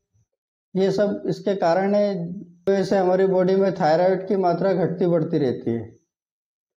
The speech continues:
आपको ये जानकर बहुत खुशी होगी कि इसके बहुत सारे इलाज हैं, जैसे घरेलू उपचार, मेडिसिन्स,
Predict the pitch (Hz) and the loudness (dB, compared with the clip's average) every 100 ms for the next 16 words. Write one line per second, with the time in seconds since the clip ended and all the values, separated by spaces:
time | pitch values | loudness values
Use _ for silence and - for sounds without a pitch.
0 | _ _ _ _ _ _ - 156 160 170 | _ _ _ _ _ _ -2 -2 0 2
1 | 214 208 202 196 190 208 202 196 202 202 | 4 4 4 2 2 0 2 2 0 -2
2 | 185 214 202 196 214 196 214 214 190 - | 0 2 2 4 2 0 0 0 -2 -2
3 | 247 190 180 180 208 202 196 190 190 190 | -2 2 2 2 0 2 2 2 2 2
4 | 208 202 190 208 202 202 202 - _ _ | 0 0 -2 0 0 -2 -6 -16 _ _
5 | _ 170 175 165 185 202 202 - - 202 | _ -2 2 2 4 2 0 -2 -2 2
6 | 202 196 202 - _ _ - - - - | 2 0 -4 -14 _ _ -14 -10 -10 -14
7 | - _ _ _ 170 175 185 196 220 208 | -20 _ _ _ 0 2 2 0 0 0
8 | 208 - - | -2 -4 -18